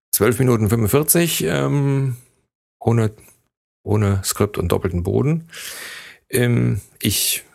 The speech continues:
versuche wieder ein bisschen öfter mal was zu erzählen. Ähm, wie gesagt, bei uns f-, fängt jetzt schon wieder auch so ein bisschen die Saison an, dass ich also auch wieder versuche, jeden, äh, Sonntag auf den Platz zu gehen. Hm,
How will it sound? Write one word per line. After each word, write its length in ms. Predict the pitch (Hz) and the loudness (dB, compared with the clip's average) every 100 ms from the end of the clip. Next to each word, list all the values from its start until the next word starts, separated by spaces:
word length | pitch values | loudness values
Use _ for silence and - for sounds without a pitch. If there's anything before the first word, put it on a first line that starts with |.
| _ - | _ -6
versuche 440 | 98 101 95 87 | -2 0 0 0
wieder 180 | 85 82 | 0 -2
ein 140 | 78 | -4
bisschen 280 | - - 78 | -2 -2 -2
öfter 460 | 101 - 95 85 - | -4 -2 -2 -2 -4
mal 240 | - 80 | -4 -2
was 160 | 190 104 | 0 0
zu 140 | - | -2
erzählen. 500 | - - 113 139 139 - - - - - - - - | -2 0 0 0 -4 -10 -16 -16 -16 -18 -20 -20 -2
Ähm, 640 | - 113 120 117 113 113 92 - - | 2 4 4 4 4 2 0 -4 -4
wie 80 | |
gesagt, 200 | 92 101 | 0 0
bei 80 | 90 | 0
uns 260 | - 110 - | 2 2 0
f-, 300 | - - 85 | -4 -8 -2
fängt 220 | 98 107 | -2 2
jetzt 140 | 101 | 2
schon 100 | 85 | 0
wieder 180 | 90 90 | 2 2
auch 140 | 73 80 | 2 0
so 100 | 78 | 0
ein 60 | |
bisschen 260 | 80 - 87 | 0 0 0
die 80 | 87 | 0
Saison 440 | 82 78 78 101 | 0 0 -2 0
an, 200 | 90 98 | 0 0
dass 160 | 92 87 | 0 0
ich 100 | 78 | -2
also 140 | 87 | -2
auch 160 | 85 - | -4 -2
wieder 200 | 80 80 | -2 -2
versuche, 360 | 82 87 87 | -4 -4 -2
jeden, 340 | 87 92 95 82 - - - - - _ - | 0 2 2 -2 -8 -20 -18 -18 -20 _ -4
äh, 240 | 135 92 80 _ _ _ - | -2 -2 -4 _ _ _ -12
Sonntag 400 | - 73 95 98 | -6 -4 -2 -2
auf 100 | - | -4
den 120 | 82 | -4
Platz 320 | - 131 - | -2 0 0
zu 100 | 123 | 2
gehen. 300 | 110 107 107 - _ _ _ _ _ _ _ _ _ _ 120 | 2 0 -2 -6 _ _ _ _ _ _ _ _ _ _ 0
Hm, 280 | 110 107 | 0 0